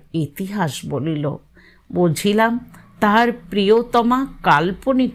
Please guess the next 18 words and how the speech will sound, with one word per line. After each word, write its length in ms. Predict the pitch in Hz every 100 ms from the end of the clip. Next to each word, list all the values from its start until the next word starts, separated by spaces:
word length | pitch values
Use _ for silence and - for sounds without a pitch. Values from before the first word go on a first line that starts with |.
| -
নহে। 420 | 143 151 139 127 - - - - _ -
কিছুকাল 640 | 247 247 233 240 247 247
ধরিয়া 500 | 214 220 220 233 240 233 - -
একটি 380 | 233 233 247 226
বিধবা 720 | 156 175 196 240 247 233 208
নারীকে 640 | 190 175 185 202 185 196
সে 300 | 190 - 190
দূর 480 | 170 147 196 220 226
হইতে 460 | 208 220 214 - 180
ভালোবাসিত, 1000 | 135 147 170 202 208 196 - 156 170 165 - _ _ _ _ _ _
কাহারও 480 | 208 196 220 214 208
কাছে 380 | 202 196 - 185
তাহা 300 | 190 185 185
প্রকাশ 600 | - 196 190 190 185 -
করে 380 | - 180 160 165
নাই। 320 | 156 151 160 - - _ _ _ - - -
যে 320 | 185 226 226
মাসিক 640 | 220 185 185 - 262 254